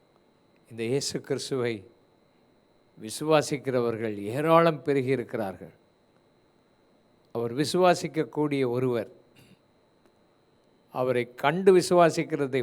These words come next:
விட காணாமல் விசுவாசிக்கிறவர்கள் பாக்கியவான்கள் என்று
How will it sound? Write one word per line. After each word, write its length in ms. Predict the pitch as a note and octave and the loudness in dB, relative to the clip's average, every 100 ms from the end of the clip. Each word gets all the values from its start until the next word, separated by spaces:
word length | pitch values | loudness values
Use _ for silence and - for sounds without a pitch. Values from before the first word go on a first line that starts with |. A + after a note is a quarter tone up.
| A#2 | 0
விட 140 | C#3 F#3 F3 C3 - _ _ _ _ _ - | 4 4 4 -4 -20 _ _ _ _ _ -6
காணாமல் 600 | C3 D#3+ G3 A3 G#3+ F#3+ D#3+ | 2 4 6 4 2 -2 -4
விசுவாசிக்கிறவர்கள் 1040 | C3 D#3 D3+ C#3+ C3 C#3+ B2+ A#2+ A#2+ F3+ G#3 E3+ A2+ | -4 0 0 -2 -8 -6 -4 -4 -4 -4 -4 -8 -4
பாக்கியவான்கள் 800 | C3 F3+ - G#3 F#3+ E3 D#3 C#3 C3 | 0 0 0 2 4 2 0 -2 -2
என்று 200 | C3+ | -2